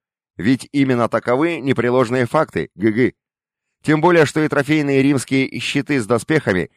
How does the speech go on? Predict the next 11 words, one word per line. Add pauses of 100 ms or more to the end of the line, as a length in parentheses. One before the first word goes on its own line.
(120)
которыми
Ганнибал
экипировал
было
свою
пехоту
взамен
ее
изношенного
собственного
снаряжения,